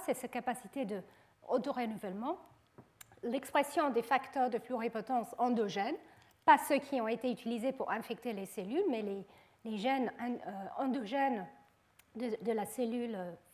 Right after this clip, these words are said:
de fibroblaste, euh, induite. <coughs>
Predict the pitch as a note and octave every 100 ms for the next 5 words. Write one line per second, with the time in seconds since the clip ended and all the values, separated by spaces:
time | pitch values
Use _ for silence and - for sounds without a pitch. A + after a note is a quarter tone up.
0 | - F#3+ F#3 F#3 - G3+ F#3+ G3 B3 A4
1 | - - - - F#3+ E3+ F3 - - F#3+
2 | F#3+ G#3 F4+ - - - - - - -
3 | - - _ _ _